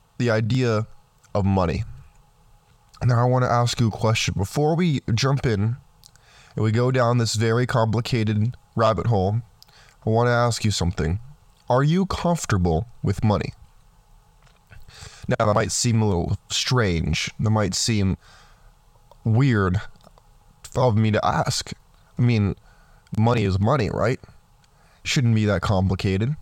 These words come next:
Well, as soon as I bring up the phrase money, I can attract very severe criticism from a lot of people because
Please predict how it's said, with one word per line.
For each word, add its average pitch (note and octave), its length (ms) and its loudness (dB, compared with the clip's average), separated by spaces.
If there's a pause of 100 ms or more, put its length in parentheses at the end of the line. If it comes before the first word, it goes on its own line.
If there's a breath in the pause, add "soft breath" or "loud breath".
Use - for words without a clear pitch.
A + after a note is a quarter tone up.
(1080 soft breath)
Well, B2 480 2 (100)
as C3+ 100 2
soon G3 160 0
as F3+ 100 0
I D#3+ 100 2 (300)
bring D3 260 2
up - 180 -4
the B2+ 80 0
phrase A#2+ 400 0
money, G#2+ 480 2 (920 loud breath)
I C3+ 120 2
can D3 140 0
attract A#2+ 460 0 (160)
very B2+ 440 2
severe A#2 360 0
criticism G2+ 680 -2
from G#2 140 -2
a G#2+ 80 0
lot A#2 160 2
of B2 120 -2
people E3+ 300 0
because A2+ 240 -2